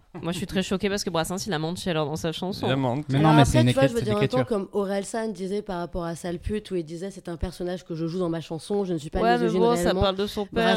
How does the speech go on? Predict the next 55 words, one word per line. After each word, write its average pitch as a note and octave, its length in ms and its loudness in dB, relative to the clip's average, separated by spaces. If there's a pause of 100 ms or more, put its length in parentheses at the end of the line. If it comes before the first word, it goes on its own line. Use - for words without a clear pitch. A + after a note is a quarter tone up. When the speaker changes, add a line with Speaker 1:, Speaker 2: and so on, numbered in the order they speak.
Speaker 4:
Brassens A3+ 160 2
Speaker 1:
tout, G#3+ 60 -2
Speaker 4:
n'était G3+ 260 0
Speaker 1:
euh. - 40 -6
Speaker 4:
pas A3 160 0
bachelier. G3 680 -2 (180)
Speaker 1:
Bah, F#3+ 180 -8
Speaker 4:
Et G3 80 0
Speaker 1:
écoute. E3+ 60 0
Speaker 4:
voilà, G3 280 0
et F3+ 60 0
en F3 100 -2
fait, - 280 -8
il E3+ 80 -2
jouait E3+ 160 -2
un F3 60 -2
Speaker 3:
Mais B2 120 2
Hélène A#2+ 160 0
Speaker 4:
personnage. B2+ 180 2
Speaker 3:
Farmer D3+ 140 4
n'est B2 80 2
pas C3 120 6
dépressive. B2+ 480 -2 (340)
Speaker 1:
Ah, E3+ 200 0
je E3+ 140 -6
sais. - 280 -6 (140)
Putain, - 280 -6
tout E3 160 -10
fout D#3+ 120 -6
le D3 60 -4
camp. D3 180 -6 (580)
Speaker 4:
Elle G3+ 120 -2
est G3 40 -2
pas G#3 160 2
K G3+ 160 -4
O G3+ 140 4
du F3+ 140 -4
coup, G#3+ 160 -8
enfin, F#3+ 180 -6
il E3+ 60 -2
y E3 40 -4
a D#3+ 40 -6
pas A#2+ 120 -2
Speaker 3:
Non. A#2+ 120 -2
Speaker 4:
de... - 80 -4 (180)
Ouais, D#3 260 -10 (220)
ok. E3 180 -18 (800)
<laughs> C#3 320 -8
Prochaine A#3+ 420 4
question. G3 540 0 (840)
C'est - 220 -12
un F3 120 -4
vrai F3+ 200 -2
ou F#3 100 0
faux ? C#3+ 320 -6